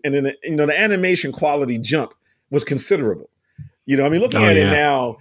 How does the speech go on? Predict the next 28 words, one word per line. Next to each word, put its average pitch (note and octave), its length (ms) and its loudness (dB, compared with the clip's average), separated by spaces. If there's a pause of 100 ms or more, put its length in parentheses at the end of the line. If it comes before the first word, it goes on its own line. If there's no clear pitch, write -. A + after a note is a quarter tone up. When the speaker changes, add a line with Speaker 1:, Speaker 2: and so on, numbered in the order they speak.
(140)
Speaker 1:
it D3+ 80 0
looks D3+ 200 0
like C3+ 220 0
your B2 100 0
typical, A#2+ 480 0
you A#2 120 -2
know, F#2+ 180 -4
stuff. C#3 400 -2
But, A#2 220 -2 (320)
you A4 80 2
know, C3 500 -2
the F#3 100 0
G A#3+ 220 0
one G3 240 0
cartoon, B2+ 640 -2
you E3 60 -6
know, A2+ 160 -2
for D#3+ 120 0
all C3+ 120 2
intents A#2 240 -4
and - 80 -6
purposes, A#2 340 0
looked B2 140 0
like A2 100 0
a A2 40 -4
piece A2+ 200 -4
of - 60 -14
shit. - 260 0